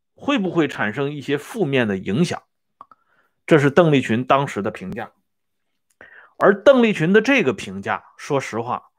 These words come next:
在刘少奇提供给谢富治的那个批示，就是一九六二年四月四号的那个批示上边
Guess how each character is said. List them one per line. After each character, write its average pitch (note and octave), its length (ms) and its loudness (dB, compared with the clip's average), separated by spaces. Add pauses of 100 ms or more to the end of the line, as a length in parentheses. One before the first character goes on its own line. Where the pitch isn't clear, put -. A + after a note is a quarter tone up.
(520)
在 D3 500 2 (220)
刘 D3 260 -2
少 G3+ 220 0
奇 B2 420 -14 (1080)
提 F3 260 -6
供 G#3+ 260 -4
给 G2+ 360 -10 (1500)
谢 G#3 300 6
富 G3+ 140 2
治 G#3 200 2
的 G2+ 320 -2 (1200)
那 D#3+ 180 0
个 B2 120 -2
批 A3 260 -6
示， G#3 420 -4
就 D3 140 -2
是 C3 120 -2
一 G#3 160 -2
九 D3+ 140 2
六 D#3+ 140 6
二 D3+ 140 6
年 B2+ 220 0
四 F3+ 180 0
月 F#3 100 6
四 F#3 220 2
号 C3 140 2
的 A2+ 100 -4
那 A#2+ 160 -6
个 G#2+ 80 -10
批 - 260 -6
示 G3 200 -4
上 F#2+ 220 -6
边 G2+ 300 -10